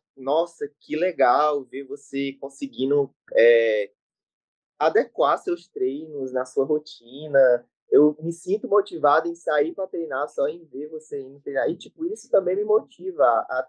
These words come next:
ter minha disciplina pra ir treinar e pensar, "Nossa, eu fazendo minha parte, eu consigo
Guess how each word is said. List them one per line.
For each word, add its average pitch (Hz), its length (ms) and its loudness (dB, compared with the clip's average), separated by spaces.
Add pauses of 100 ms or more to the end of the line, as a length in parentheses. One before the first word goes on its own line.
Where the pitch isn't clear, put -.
ter 147 180 -6
minha 185 140 -8
disciplina 143 560 -8
pra 131 260 4
ir 131 180 -4
treinar 120 560 -6 (300)
e 131 320 -4
pensar, 151 600 0
"Nossa, 127 500 -6 (440)
eu 143 160 -2
fazendo 160 500 -2
minha 147 340 -2
parte, - 460 0
eu 190 80 -2
consigo 180 1000 -6